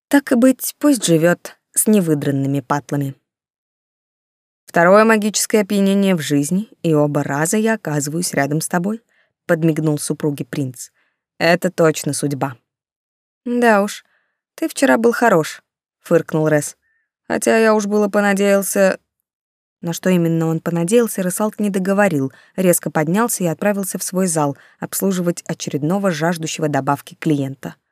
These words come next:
После завтрака, поцеловав котика так, словно они прощаются не до обеда, а как минимум на месяц, Даша убежала заниматься делами, направив мужа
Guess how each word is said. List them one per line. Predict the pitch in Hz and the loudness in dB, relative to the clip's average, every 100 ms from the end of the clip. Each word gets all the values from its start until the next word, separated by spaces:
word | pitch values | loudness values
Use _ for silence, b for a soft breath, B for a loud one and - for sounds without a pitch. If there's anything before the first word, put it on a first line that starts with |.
| _ _ _ - | _ _ _ -14
После | 175 - 180 | -10 -4 -2
завтрака, | 226 247 202 214 196 B B | -2 -2 -6 -6 -6 B B
поцеловав | - 220 233 262 | -8 -2 0 0
котика | - 226 226 226 - 202 190 | -2 -2 -2 -4 -6 -8 -4
так, | - 190 - | 0 0 -2
словно | - 180 165 165 | -4 -2 0 -2
они | 165 175 | -2 -4
прощаются | - 196 185 - 196 185 185 | -4 -4 -4 -2 -2 -2 -4
не | 175 | -2
до | 170 | -2
обеда, | 170 160 185 151 143 | -2 0 2 2 -2
а | |
как | - 180 - | -4 -8 -4
минимум | 180 196 156 143 143 | 0 0 -2 -4 -4
на | 147 | -2
месяц, | 208 254 214 b b b b b - | 0 0 -4 b b b b b -4
Даша | 247 262 | -2 0
убежала | 202 175 185 214 190 | -2 -2 0 0 0
заниматься | 165 160 185 190 | 0 0 -2 -2
делами, | 180 160 139 135 143 - _ - | -2 0 0 -4 -8 -16 _ -4
направив | 156 - 156 143 131 | -4 0 -2 -2 -4
мужа | 165 196 190 | -2 -2 -2